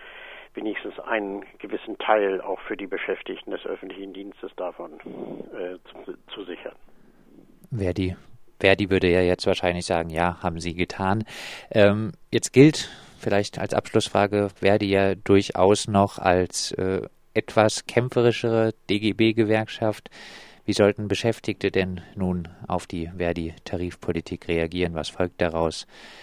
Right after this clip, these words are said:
Speaker 2: für das Verhalten in den Betrieben?
Speaker 1: Ja, es ist natürlich insgesamt ein, äh, Riesenproblem für Verdi, einfach aufgrund,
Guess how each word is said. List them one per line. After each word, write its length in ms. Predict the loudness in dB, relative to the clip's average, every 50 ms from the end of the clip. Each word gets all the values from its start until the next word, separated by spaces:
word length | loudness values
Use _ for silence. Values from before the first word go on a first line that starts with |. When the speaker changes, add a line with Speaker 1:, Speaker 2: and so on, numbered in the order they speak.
| -20 -20 _
Speaker 2:
für 160 | -8 -4 -2
das 180 | 0 0 -2 -2
Verhalten 600 | -2 -2 2 2 2 2 0 -2 -8 -12 -12 -12 -16 -18 -14 -12
in 100 | -10 -8
den 240 | -8 -8 -8 -8 -12 -12 -8
Betrieben? 460 | -6 -6 -6 -4 -6 -6 -6 -8 -10 -16 -18 _ -20 _ _ _ _ _ _ _ _ _ _ _ _ -20 -20 -20 -20 -18 -18 -18 -16 -16 -16 -16 -16 -18 -18 -18 -18 -18 -20 -20 -20 -6 0
Speaker 1:
Ja, 200 | 4 6 6 6
es 140 | 4 2 2
ist 160 | 0 0 2
natürlich 320 | 0 0 0 0 -2 -2
insgesamt 580 | -2 -6 -2 0 2 4 6 6 6 4 0 -6
ein, 140 | -6 -2 0
äh, 200 | 4 4 4 4 2 -2 -6
Riesenproblem 840 | -4 -4 -4 -4 -4 -4 -4 -6 -4 -2 -2 0 0 0 -2 -4 -4
für 220 | -2 0 2 2 4
Verdi, 380 | 4 6 6 4 4 2 0
einfach 300 | 0 0 -2 -2 2 2
aufgrund, 420 | 2 2 2 0 -2 -2 -2 -4